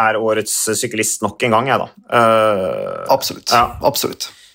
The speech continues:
Speaker 1: Så, eh, kanskje litt kjedelig, men, eh, når, når hun i tillegg vant V M, liksom, eh, så,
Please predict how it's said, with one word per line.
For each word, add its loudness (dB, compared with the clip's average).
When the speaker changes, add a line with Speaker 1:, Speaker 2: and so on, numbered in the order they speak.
Speaker 1:
Så, 2
eh, 4
kanskje 2
litt -2
kjedelig, 2
men, 2
eh, 4
når, 4
når 2
hun 2
i 0
tillegg 0
vant 0
V 4
M, -6
liksom, -6
eh, 2
så, 2